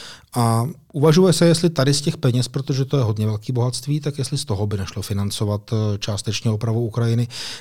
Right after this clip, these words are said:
Ale, eh, bude to dost složité jednání, aby se všechny státy dohodly, jak to udělat, protože zas každý jiný stát má taky v nějakém jiném státě majetky a teď nechceš úplně jako vláda říct,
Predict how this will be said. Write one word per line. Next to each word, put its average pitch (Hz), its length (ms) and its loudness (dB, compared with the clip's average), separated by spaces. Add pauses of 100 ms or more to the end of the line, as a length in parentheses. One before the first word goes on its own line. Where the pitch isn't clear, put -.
(140)
Ale, 135 580 6
eh, 147 60 2 (560)
bude 127 200 2
to 147 100 4
dost 135 160 2
složité 127 400 2
jednání, 127 400 4
aby 123 100 0
se 135 120 0
všechny 127 280 -2
státy 123 340 0
dohodly, 127 320 2
jak 117 120 0
to 143 120 -2
udělat, 123 400 2
protože 127 500 0 (540)
zas 127 180 -2
každý 123 400 0
jiný 139 160 4
stát 143 300 2
má 143 120 6
taky 143 240 2
v 131 40 4
nějakém 123 320 2
jiném 120 240 2
státě 117 340 0
majetky 120 560 0
a 123 140 2 (600)
teď 123 300 -6 (640)
nechceš 139 340 0
úplně 131 320 2
jako 131 220 2
vláda 127 320 4
říct, 127 340 -2